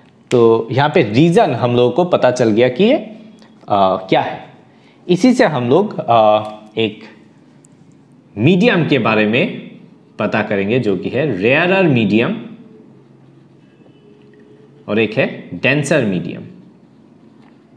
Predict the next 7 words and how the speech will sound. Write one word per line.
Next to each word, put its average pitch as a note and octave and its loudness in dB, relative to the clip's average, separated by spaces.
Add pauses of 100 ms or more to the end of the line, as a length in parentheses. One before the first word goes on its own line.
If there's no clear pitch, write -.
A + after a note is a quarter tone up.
(3000)
rarer G3+ 0
और A3 2
denser F3 0
medium F3+ 2
को F#3 2
हम E3 0
लोग, E3 2